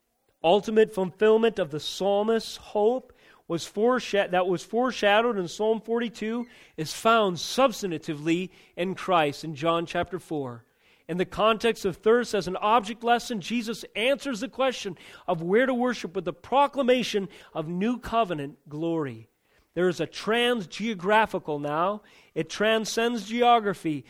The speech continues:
the reality of worship in Christ, because spirit and truth now indwell the believer. We can never be separated. Never again, saint, if you're in Christ this morning,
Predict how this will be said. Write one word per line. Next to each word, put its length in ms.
the 80
reality 500
of 140
worship 400
in 200
Christ, 540
because 320
spirit 640
and 200
truth 560
now 300
indwell 960
the 100
believer. 680
We 120
can 260
never 280
be 160
separated. 800
Never 380
again, 340
saint, 360
if 120
you're 180
in 140
Christ 420
this 180
morning, 400